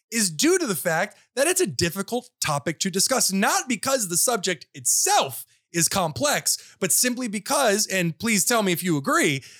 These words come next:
this is an argument that everyone has heard and has subsequently made a decision on how they feel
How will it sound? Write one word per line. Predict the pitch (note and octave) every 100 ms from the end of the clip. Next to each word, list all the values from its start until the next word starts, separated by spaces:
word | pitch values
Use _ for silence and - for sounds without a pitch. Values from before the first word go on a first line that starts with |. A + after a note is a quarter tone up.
| -
this | C4+
is | E4 D4
an | B3
argument | D#3 D#3 D3 D#3+ G#3+
that | F#3 G3+
everyone | F#3 F3+ F3 F3 E3+
has | D3 -
heard | - F4 D4 D3 F3+ _ _
and | A#3 C4 A3+
has | F3 E3+ E3
subsequently | F3+ D#3+ E3+ - E3 C#3 D3+ D3+ - _ _
made | A#2+ C3+ C#3+ C#3+
a | C#3+
decision | C3+ - C#3 B2 C3 -
on | B2
how | A#2 B2+
they | B2+ B2+
feel | - A#2+ A2+